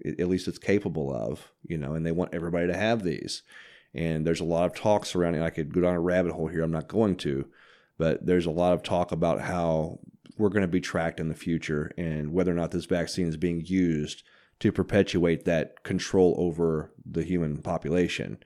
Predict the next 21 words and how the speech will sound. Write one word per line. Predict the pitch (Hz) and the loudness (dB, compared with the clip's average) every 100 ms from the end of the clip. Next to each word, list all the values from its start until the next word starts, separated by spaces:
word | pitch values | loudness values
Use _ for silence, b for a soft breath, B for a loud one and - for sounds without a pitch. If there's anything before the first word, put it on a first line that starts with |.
| B B B B | B B B B
by | 82 82 80 | 0 2 2
those | 80 78 78 | 4 2 2
who | - 80 78 71 - | 2 2 2 -2 -4
claim | 95 87 | -2 0
to | 78 | 0
be, | 78 78 80 | 0 0 0
and, | 76 - | -2 -6
and | 78 71 - | -6 -6 -8
in | 85 82 78 | -6 -4 0
essence, | 95 - 80 | 0 0 0
are | 92 85 | 2 2
masters | 85 82 - 82 | 0 -2 -2 -4
of | 73 | -2
the | 87 | 4
universe | 131 90 80 85 | 6 6 4 2
because | 82 90 78 | -2 -2 -2
of | 80 | -2
their | 76 71 71 - | -2 -2 -4 -4
money | 87 92 85 85 95 | -2 0 0 -2 -2
and | 76 | -2
power | 107 104 - 62 | 0 0 0 -6